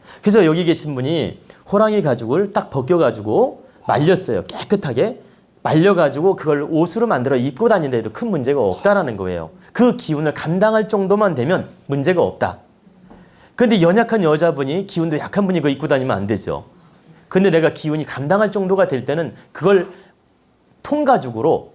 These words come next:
옷을 만들어 입어도 극복이 된다라는 거죠. 어. 근데 그걸 가만히 벽에 모셔놨을 때는 득되지 않다라는 겁니다. 그래서 제가 지금, 어, 좀 차원,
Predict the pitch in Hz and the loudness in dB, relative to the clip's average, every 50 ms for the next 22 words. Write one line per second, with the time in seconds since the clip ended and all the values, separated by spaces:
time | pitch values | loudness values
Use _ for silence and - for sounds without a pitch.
0 | _ - 170 160 165 160 - 156 - 147 131 135 139 180 190 170 139 123 117 113 | _ 0 2 2 2 2 2 0 0 0 0 0 2 2 2 2 0 0 0 -2
1 | 113 127 123 - 123 - - 170 170 147 104 113 113 113 165 175 180 139 107 95 | -2 -2 -6 -8 -10 -8 -4 -2 -2 -2 -2 -4 -2 0 0 0 0 -2 -4 -4
2 | 92 87 85 - 82 - - _ _ _ _ _ - - _ _ _ _ _ _ | -6 -6 -8 -10 -14 -16 -18 _ _ _ _ _ -20 -20 _ _ _ _ _ _
3 | _ _ _ _ _ _ - 107 82 - - _ _ _ _ _ _ _ _ _ | _ _ _ _ _ _ -12 -12 -12 -12 -14 _ _ _ _ _ _ _ _ _
4 | _ _ _ _ _ _ _ _ - 208 208 208 208 208 190 196 - - _ - | _ _ _ _ _ _ _ _ 0 2 4 4 4 2 2 -2 -10 -16 _ -10
5 | - 160 165 185 185 185 185 185 - 156 156 143 127 - - 185 208 220 - - | -4 0 2 4 4 4 0 -2 -6 -8 -8 -8 -8 -8 -4 -2 -2 0 0 2
6 | 170 180 190 160 127 135 147 151 202 247 247 233 - - 151 127 - - 170 220 | 2 2 2 2 2 0 0 0 0 0 0 0 0 -2 -6 -6 -4 -4 -4 -4
7 | 240 240 - - - _ _ _ _ _ - 135 127 131 - 226 233 - 175 113 | -4 -6 -10 -18 -20 _ _ _ _ _ -8 -8 -6 -2 -2 -2 0 0 -2 -2
8 | - - - 104 101 95 92 92 92 85 87 87 - 104 - - _ _ _ _ | -2 -6 -8 -6 -6 -6 -6 -8 -8 -8 -8 -10 -10 -12 -16 -18 _ _ _ _
9 | _ _ _ _ _ _ _ _ _ _ _ _ _ - - - - - - 143 | _ _ _ _ _ _ _ _ _ _ _ _ _ -20 -20 -20 -10 -2 0 2
10 | 143 135 - 160 143 98 - - - - - - - - - 147 135 139 135 127 | 2 4 4 2 2 2 0 -6 -16 -20 -20 -20 -18 -8 -2 0 2 2 2 2
11 | 131 131 123 120 117 135 175 220 254 269 - - - - _ - 117 107 107 104 | 0 -2 -2 -2 -2 -2 -4 -4 -6 -10 -14 -20 -20 -20 _ -4 -2 0 2 2
12 | 104 98 - 127 120 113 - - - - 220 220 214 214 202 196 196 190 185 175 | 2 0 -2 -4 -4 -4 -6 -6 -2 2 2 2 2 2 0 0 -2 -2 -2 -4
13 | 165 - - | -4 -6 -10